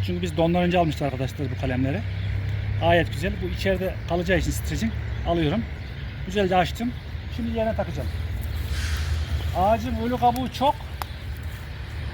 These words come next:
Kabuk kalınlığının neredeyse çoğunluğu ölü. Fakat biz yine de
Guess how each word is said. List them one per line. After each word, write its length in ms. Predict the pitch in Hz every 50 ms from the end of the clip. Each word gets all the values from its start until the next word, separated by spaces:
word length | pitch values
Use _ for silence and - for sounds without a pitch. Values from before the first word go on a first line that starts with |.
| - - - - - - - - - - - - - - - - - - - - - - - - - - - - - - - -
Kabuk 260 | 180 185 196 226 -
kalınlığının 580 | - 240 240 240 240 240 240 240 233 233 214 208
neredeyse 380 | 214 226 226 220 233 220 - 233 -
çoğunluğu 360 | - 240 247 233 247 262 254
ölü. 180 | 247 240 220 185
Fakat 300 | - 202 208 214 214 202 -
biz 300 | 240 226 - - - - - - - - - 220
yine 180 | 226 214 190
de 200 | 180 214 233 214